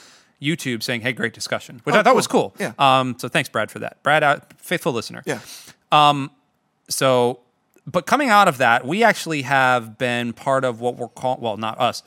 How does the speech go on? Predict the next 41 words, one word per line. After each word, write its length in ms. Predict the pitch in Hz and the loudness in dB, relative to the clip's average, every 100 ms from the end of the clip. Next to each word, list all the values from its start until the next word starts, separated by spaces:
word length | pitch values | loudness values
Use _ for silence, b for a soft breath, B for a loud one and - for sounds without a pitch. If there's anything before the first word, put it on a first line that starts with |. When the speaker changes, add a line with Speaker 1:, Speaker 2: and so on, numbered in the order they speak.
| - | -8
Speaker 1:
what 160 | 131 | -8
the 60 | 151 | -6
church 300 | - 196 196 | -2 -2 -2
is 100 | 175 | -6
calling 300 | 156 139 131 | -4 -4 -4
the 80 | 120 | -10
Discipleship 680 | 117 117 143 135 147 - 135 | -8 -4 -4 -4 -10 -10 -12
Task 320 | - 135 - | -4 -2 -2
Force, 480 | - 113 98 - - | -4 -10 -10 -12 -10
which 120 | 135 - | -10 -8
we 40 | |
Speaker 2:
Yeah. 60 | - | 0
Speaker 1:
talked 200 | 156 - | 0 2
about 140 | 147 | 0
a 40 | 151 | 0
couple 260 | 143 151 | -4 -2
of 100 | 143 - | -2 -2
episodes 400 | 131 - 123 117 | -4 -4 -8 -8
ago 180 | 117 113 | -8 -8
as 80 | 117 | -4
well. 280 | 104 101 B B B B B | -4 -4 B B B B B
And 140 | 147 | 0
we 80 | 165 | 2
had 100 | 180 | 2
a 40 | |
big 180 | 165 156 | 0 0
giant 300 | 160 151 151 | 2 2 0
Discipleship 560 | 127 147 135 143 143 - | 0 0 0 -4 -8 -4
Task 320 | 139 123 - | -2 -2 -4
Force 300 | - 120 117 | -6 -6 -6
meeting 340 | 127 117 107 98 | -8 -8 -8 -10
yesterday. 460 | 95 - 101 - - _ | -14 -14 -14 -16 -20 _
And 480 | 139 139 139 135 127 135 _ | -6 -4 -4 -6 -10 -20 _
part 220 | - 170 | 0 2
of 180 | 170 151 | 2 0
the 100 | 151 | -6
task 360 | 139 143 135 - | 0 0 0 -2
force 300 | 117 110 - | -6 -6 -6
was, 480 | 117 113 101 - - - | -8 -6 -8 -12 -14 -8
part 180 | 127 135 | -4 -4
of 220 | 110 | -6